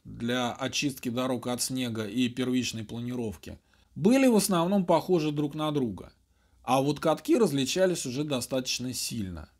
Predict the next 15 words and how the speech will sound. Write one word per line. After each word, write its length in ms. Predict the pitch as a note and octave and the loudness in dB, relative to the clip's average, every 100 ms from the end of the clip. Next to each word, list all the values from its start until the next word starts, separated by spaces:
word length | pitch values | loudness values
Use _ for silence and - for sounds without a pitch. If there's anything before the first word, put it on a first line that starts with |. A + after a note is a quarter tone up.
| _ _ - | _ _ -2
Малые 400 | D#3+ A#3+ A#3+ D3 | 2 6 8 6
катки 360 | F3 D#3+ - | 4 0 0
из 220 | F3 D3 C#3 | -2 0 0
обрезка 480 | D3 D3 D3 C#3+ | 0 0 0 -4
толстого 520 | C3 D3 C3+ - C3 B2 | -8 -6 -6 -4 -2 0
бревна 460 | B2 C3 C3 B2 | 2 0 0 -4
в 60 | G#2+ | -6
основном 520 | G#2+ C3+ D#3+ A#3+ G#3+ | -6 -4 -2 0 2
были 180 | E3+ G3 | 4 6
одинарными, 920 | E3+ D3 C#3+ C#3+ B2+ G#2 G2 F2 F2 _ _ _ _ _ | 6 4 0 0 -2 -4 -6 -10 -14 _ _ _ _ _
но 460 | B2+ F3 B3 A#3+ F3 | -2 2 4 4 2
могли 540 | D3 C#3 D3 A3 G3+ | 0 0 0 2 2
иметь 300 | D#3 F#3 G3+ | 2 0 0
испаренные 680 | F3 - D3+ C3+ A2+ A2+ A2 | -2 2 2 2 0 -4 -6
бревнышки-вальцы. 1080 | A2 C#3 F#3 D3+ - B2 B2+ C3 - F2+ | -2 -2 -2 -6 -6 -6 -4 -6 -6 -10